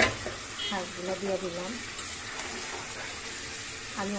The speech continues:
অনেক সাদা করে ধুইছি, অনেকক্ষণ পরিষ্কার পরিচ্ছন্নতা করে ধুইছি, একদম clean, কত সুন্দর। আর যে চামড়াটা, মনে করো, গলার একটু কালো থাকে, মাথার চামড়াটা একটু কালো থাকে, সেটা টানাটানি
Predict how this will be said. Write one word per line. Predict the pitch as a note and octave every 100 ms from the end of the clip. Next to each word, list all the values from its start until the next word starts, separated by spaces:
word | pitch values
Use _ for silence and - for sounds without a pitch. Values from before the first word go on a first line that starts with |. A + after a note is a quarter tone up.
| F#3+
অনেক | B3 B3+ -
সাদা | G#3+ G#3+ G#3+
করে | G3 G3+
ধুইছি, | G3+ G#3 - G#3+ A3+ - - F#3+
অনেকক্ষণ | A#3+ - - A3+ G#3 F4 - - - - - -
পরিষ্কার | G#3+ G#3+ A#3 G#3+ G#3 G3+ G3
পরিচ্ছন্নতা | G#3 G3+ - G3+ G3 G#3
করে | G3 F#3+ G3
ধুইছি, | G3 - G#3 F#3
একদম | F#3 - G3 F#3+ F3+ F3+ - - - -
clean, | G3+ G3 F#3+ F#3+ -
কত | A3 A#3 -
সুন্দর। | G#3+ G3 G3 A3+ - - - - - - - - - - F#3+ F#3
আর | F#3+ F#3
যে | G3+ G3+
চামড়াটা, | A3 G#3+ G3+ G3+ G3+ G3+
মনে | G#3+ G#3
করো, | G#3 G#3 G#3
গলার | G#3 G#3 G#3
একটু | - A3+ A3
কালো | A3+ A3+
থাকে, | - F#3+ G#3 A#3+ - A3
মাথার | G3+ G3+ G3
চামড়াটা | A3 G#3 G3+ A3+
একটু | B3 A3+
কালো | G#3 G#3+
থাকে, | G3+ - A3+ C#4 - - - -
সেটা | - A3 A3
টানাটানি | A3+ A#3 A#3 A3+